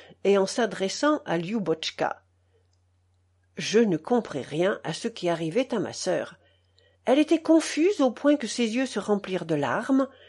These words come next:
et que son trouble se changea en dépit contre elle-même et contre Catherine. Il était évident que celle-ci l'agaçait. « On voit bien, »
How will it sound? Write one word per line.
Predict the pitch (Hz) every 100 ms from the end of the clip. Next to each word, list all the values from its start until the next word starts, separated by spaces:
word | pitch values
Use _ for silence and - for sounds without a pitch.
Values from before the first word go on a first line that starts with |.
| - _
et | 285
que | 302
son | 294 311
trouble | 294 - 381 339
se | - 262
changea | 240 - 294 277 330
en | 320 220
dépit | 180 269 294 339 311
contre | - 370 -
elle-même | 254 226 269 339 294
et | 214
contre | - 381 - -
Catherine. | 285 285 - 214 196 175 - _ _ _ _ _ _
Il | 220 180
était | 175 247 233
évident | 170 170 170 294
que | 330
celle-ci | 202 180 165 302
l'agaçait. « | 247 190 190 - 160 - _ _ _ _ _ _ _ _ _ _ _ _ _ _ -
On | 359
voit | 339 320
bien, » | 180 285 320